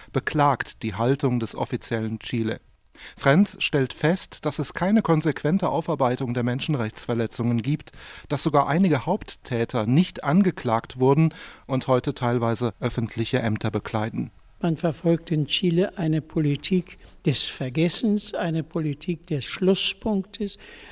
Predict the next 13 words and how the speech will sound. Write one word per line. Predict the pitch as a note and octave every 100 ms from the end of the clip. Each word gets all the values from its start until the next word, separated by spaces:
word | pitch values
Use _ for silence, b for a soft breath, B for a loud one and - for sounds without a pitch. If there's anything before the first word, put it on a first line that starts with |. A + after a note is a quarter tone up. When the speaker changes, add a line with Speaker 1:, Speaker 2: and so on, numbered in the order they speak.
| B
Speaker 2:
eine | - E3+ E3 D#3 D3 - _ -
Politik | D#3 D3+ - F3+ - -
der | E3+ C#3+
Straflosigkeit | - F#3 E3+ E3+ D3+ - C#3+ G#2+ G2 G2+ - C#3+ A#2 A#2+ -
auch. | - - - - B B B B B B B -
Wir | F3 E3+ D#3+ C3+
dürfen | C3+ - A3 G3 G#3+ - A#3 A3+ -
nicht | F3 E3 F3+ - - - -
vergessen, | - F#3 F3+ E3 F3+ - B2 A2 - - - B B B B -
schon | - F3+ E3
gar | F3 F#3+
nicht | G#3 F#3
offiziell, | E4+ F#3 - G3+ C#3+ - D#3+ G#2 G2